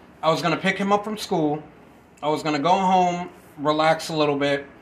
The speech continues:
and then my sister, who, um, I know she listens to this, so this is gonna be part one of the fuck you session. Fuck you to her. And here's why. Because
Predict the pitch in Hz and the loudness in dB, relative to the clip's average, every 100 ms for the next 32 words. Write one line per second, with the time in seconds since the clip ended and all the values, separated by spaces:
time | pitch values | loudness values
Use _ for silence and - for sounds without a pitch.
0 | - - _ 151 160 156 143 139 147 143 | -20 -20 _ -4 -2 0 0 0 0 0
1 | - 208 - 160 143 143 147 156 139 131 | 2 2 2 0 0 -2 -2 0 0 -2
2 | 131 - - 147 147 135 123 120 - - | -6 -18 -4 2 4 4 0 -6 -12 -16
3 | - - - - - - - - - - | -16 -18 -18 -18 -18 -18 -20 -20 -20 -6
4 | 147 156 170 202 190 196 - - 165 151 | -2 0 0 0 0 0 -2 -6 0 0
5 | 151 - 143 131 123 - - - 185 208 | 0 2 2 2 -2 -10 -20 -12 0 0
6 | 240 220 208 185 - 202 175 175 131 175 | 2 0 0 -2 2 2 4 -2 -2 0
7 | 151 151 139 127 123 127 180 180 208 202 | 0 -2 -4 -4 -6 -4 -2 -2 -2 0
8 | 160 160 - - - - - - - - | 0 -2 -8 -20 -14 -14 -14 -18 -20 -20
9 | - - 180 180 214 175 170 113 - - | -20 -6 0 2 4 6 6 4 -4 -14
10 | - - 175 180 180 170 156 143 | -20 -4 -2 2 4 4 2 -2